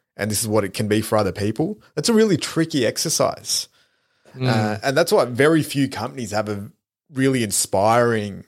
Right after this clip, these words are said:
Speaker 1: vision statement that doesn't feel generic or like a throwaway line. And
Speaker 2: Mm.
Speaker 1: like, w-, yeah, it took us ages to realize at that point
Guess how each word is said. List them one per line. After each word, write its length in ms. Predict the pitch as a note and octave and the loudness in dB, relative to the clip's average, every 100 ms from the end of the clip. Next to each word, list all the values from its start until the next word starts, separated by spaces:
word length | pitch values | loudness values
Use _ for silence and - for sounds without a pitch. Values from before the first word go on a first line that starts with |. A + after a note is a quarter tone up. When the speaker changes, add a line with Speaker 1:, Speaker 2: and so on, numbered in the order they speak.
| _ _ | _ _
Speaker 1:
vision 320 | - A2+ D3+ | -4 -2 0
statement 540 | C#3 G#2 F2 C#2+ C2+ A1+ _ _ _ | 0 0 0 -4 -12 -14 _ _ _
that 160 | A#2 - | -4 0
doesn't 260 | A2 G#2 | 0 -2
feel 220 | G#2 A#2+ | 2 2
generic 580 | A2+ G#2+ G2 A#2 F#2+ - | 2 2 2 2 2 0
or 60 | G2 | 0
like 180 | G2 F#2+ | 2 0
a 40 | |
throwaway 440 | - G#2 G2+ G2 G2 | 0 2 4 2 2
line. 420 | F#2+ A#2+ G#2 G2+ _ - _ _ | 0 0 -2 -8 _ -20 _ _
And 360 | G2 G2 G2+ - - A#2+ | -6 -4 -6 -10 -14 -2
Speaker 2:
Mm. 320 | A#2 A2 G2 - - | 0 2 0 -6 -2
Speaker 1:
like, 120 | A2+ | 0
w-, 180 | A#2 A2+ - - _ _ G2 G2+ | 0 -6 -10 -20 _ _ -12 -10
yeah, 140 | E3 A#2+ | -2 -2
it 80 | - | 0
took 120 | C3+ | 0
us 120 | A2+ | 2
ages 400 | A2 D#3+ D#2+ - | 2 2 -4 -4
to 120 | - | -4
realize 440 | G2 G#2 G2+ F#2+ F#2 | 0 2 4 2 2
at 80 | |
that 240 | F2+ - - | 2 2 0
point 380 | F#2+ F2+ F2 | -4 -4 -4